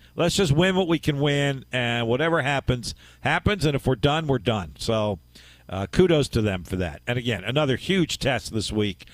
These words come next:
against South Alabama. At least it's a home game. They got the next couple of games, in fact, um, a-, at home. All right, uh, so that's a positive, <laughs> despite the fact that we got into a little bit of the negative of J M U. Winning out there at Utah State,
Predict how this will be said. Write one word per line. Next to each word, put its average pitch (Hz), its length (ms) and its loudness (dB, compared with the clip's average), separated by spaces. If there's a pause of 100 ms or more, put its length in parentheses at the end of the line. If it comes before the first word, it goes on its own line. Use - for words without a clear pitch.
(220)
against 104 340 -4
South 120 240 -2
Alabama. 107 720 0
At 104 160 -6
least 151 380 0
it's - 160 -2
a 120 80 2
home 113 280 -2
game. 95 320 -2 (280)
They 107 100 -2
got 113 180 -2
the 117 80 0
next 117 240 -2
couple 104 280 0
of 98 80 -2
games, 95 320 -2
in 95 60 -6
fact, 98 420 -4
um, 92 400 -4 (500)
a-, 95 240 -6
at 92 120 -4
home. 87 320 -2 (640)
All 156 80 2
right, 120 240 0 (120)
uh, 120 240 0
so 143 120 4
that's 202 180 2
a - 60 4
positive, 143 580 0
<laughs> 110 300 -2
despite 175 400 2
the 170 40 -2
fact 175 200 4
that 160 80 2
we 160 80 2
got 165 180 2
into 160 140 4
a - 20 4
little 165 220 2
bit 156 140 2
of 147 80 0
the 147 100 2
negative 127 440 0 (300)
of 117 140 0
J 127 240 2
M 117 120 0
U. 104 120 2
Winning 185 420 0
out 170 200 0
there 160 180 4
at 139 100 -2
Utah 143 320 2
State, 127 400 -2